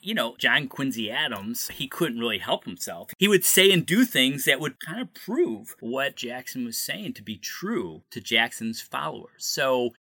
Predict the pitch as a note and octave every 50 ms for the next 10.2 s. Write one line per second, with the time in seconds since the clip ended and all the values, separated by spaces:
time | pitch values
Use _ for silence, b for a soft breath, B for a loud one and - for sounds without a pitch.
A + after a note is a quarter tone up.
0 | _ G#3 D3 C#3+ C3+ C#3+ C#3 C3+ C3 - _ - - F#3 F3+ - F#3+ F3 E3 E3
1 | D#3+ D#3+ D3+ C3+ - _ - C3+ B2+ D3+ D3+ - _ _ _ A#2+ A2+ A2+ A#2+ C3
2 | - - - C3 B2+ C3+ C3+ C3+ C3+ A#2+ - - A2 - - - - F2+ F#2+ C#3+
3 | E3 - - - - - - _ _ - G#2 G#2+ G#2+ G#2 G#2 G2+ G2+ G2+ G2+ G2
4 | G2 F#2 - _ _ - A#2 G2 G2 G2 G2 G2 G2 G2 F#2 G2+ A2 A#2 - -
5 | G#2 - - G#2 F#2+ - G#2+ - - - - F#2 F2+ F#2+ G2+ G2 F#2 - - G2+
6 | F2+ F2+ A2 G#2 F#2 F2+ - _ - F#2 F2+ F2+ E2+ E2 F2 F#2 G2 G#2+ - A2+
7 | A2 A#2+ A#2+ A#2+ A2+ C#3 C3 - - - C#3+ D3+ E3 E3 - - - - _ -
8 | C3 B2+ B2+ B2+ C3 B2+ B2+ C3 C#3 B2+ - C#3+ C3+ - - D#3+ D#3 C#3+ D3 E3
9 | F3 - B2+ B2 B2 C3+ C3 - - C3+ C3+ C3 - - C#3+ C3+ C#3 C3 C#3+ E3+
10 | F3 - -